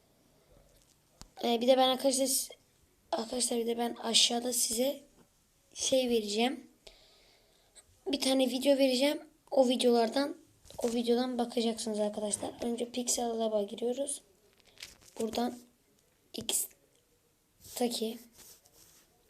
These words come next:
Bunu seçiyoruz. Yok, pardon. Buradan çıkalım önce. Şunu da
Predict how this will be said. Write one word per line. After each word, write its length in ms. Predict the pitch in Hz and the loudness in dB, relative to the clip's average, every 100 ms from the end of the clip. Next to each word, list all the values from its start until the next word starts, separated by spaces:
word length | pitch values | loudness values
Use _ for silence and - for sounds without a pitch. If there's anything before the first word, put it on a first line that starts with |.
| _ - | _ -6
Bunu 140 | 240 | -4
seçiyoruz. 420 | 240 233 226 220 | -4 -6 -8 -10
Yok, 360 | - - - - _ | -14 -20 -20 -20 _
pardon. 320 | - 202 185 185 - - - - _ _ _ _ _ _ _ _ - - - - _ _ _ - - - - _ - | -6 -4 -4 -10 -20 -20 -20 -20 _ _ _ _ _ _ _ _ -20 -20 -20 -20 _ _ _ -20 -20 -20 -20 _ -20
Buradan 300 | - - 202 | -18 -14 -10
çıkalım 460 | - - 214 214 | -8 -6 -8 -6
önce. 320 | 202 190 214 226 - _ _ _ - - - - - _ - _ - _ _ _ | -8 -8 -10 -12 -14 _ _ _ -20 -20 -20 -20 -20 _ -20 _ -20 _ _ _
Şunu 440 | - - - 208 208 | -20 -20 -18 -16 -12
da 200 | 208 | -10